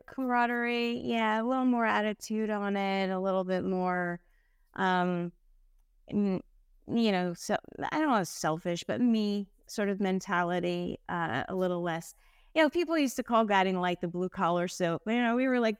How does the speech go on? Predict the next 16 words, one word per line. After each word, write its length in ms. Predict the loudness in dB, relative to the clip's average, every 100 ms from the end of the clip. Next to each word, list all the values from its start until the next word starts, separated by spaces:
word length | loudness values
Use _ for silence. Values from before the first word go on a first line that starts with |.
| _
stuck 400 | -18 -2 -2 0
over 220 | -2 0
at 120 | 0
that 180 | 0 -2
studio 680 | -4 -2 0 2 0 0 0
over 140 | 0 -2
on 200 | -2 -6 -6
<laughs> 1400 | -8 -4 -6 -4 -6 -4 -8 -6 -6 -8 _ -20 -20 -8
we 120 | -2
were 100 | 2
all 220 | 4 2 0
crunched 520 | -8 -2 0 0 -4
together 420 | 0 0 2 0
in 140 | -2
small 400 | -4 -2 2 2
rooms. 520 | 2 -2 -2 -4 -6